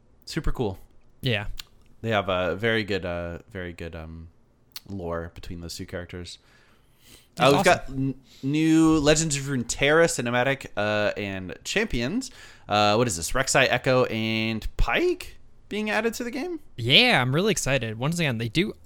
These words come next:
Speaker 2: so well with all their cinematics. Like, they're so fucking cool. Um,
Speaker 1: Oh, absolutely. Legends of Runeterra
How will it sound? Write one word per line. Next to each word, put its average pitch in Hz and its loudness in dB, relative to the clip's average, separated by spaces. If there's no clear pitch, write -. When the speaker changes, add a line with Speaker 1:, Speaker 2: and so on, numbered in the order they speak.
Speaker 2:
so 139 2
well 123 2
with 113 -4
all 117 -2
their 117 -4
cinematics. 107 -8
Like, 113 -10
they're 104 -8
so 180 0
fucking 113 -6
cool. 110 -8
Um, 110 -10
Speaker 1:
Oh, 98 0
absolutely. 87 -2
Legends 165 -2
of 160 -6
Runeterra 104 -2